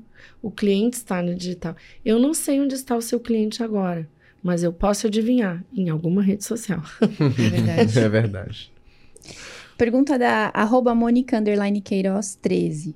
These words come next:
Speaker 2: Você acha que vale a pena investir em uma faculdade de marketing pra alcançar maiores resultados no digital?
Speaker 1: Eu não sou a pessoa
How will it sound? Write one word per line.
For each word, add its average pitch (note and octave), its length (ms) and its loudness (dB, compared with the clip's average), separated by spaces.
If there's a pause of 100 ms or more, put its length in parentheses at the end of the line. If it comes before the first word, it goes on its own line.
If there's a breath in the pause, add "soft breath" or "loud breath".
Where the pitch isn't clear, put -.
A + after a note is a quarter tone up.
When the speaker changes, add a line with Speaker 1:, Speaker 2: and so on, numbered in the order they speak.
Speaker 2:
Você B3+ 320 0
acha A#3+ 320 2
que A3+ 160 -6
vale G3+ 360 0
a G#3+ 80 0
pena G3 300 -2
investir F#3+ 520 -4
em F#3+ 120 2
uma F#3+ 160 0
faculdade F#3+ 760 -2
de F#3 100 -4
marketing E3+ 680 -4
pra F#3 140 -2
alcançar G3 420 -2
maiores G3 480 0
resultados F#3+ 760 -4
no E3+ 100 -4
digital? E3 480 -8 (720 loud breath)
Speaker 1:
Eu A#3 120 8
não C#4 180 4
sou C#4+ 160 2
a B3+ 60 4
pessoa B3+ 760 4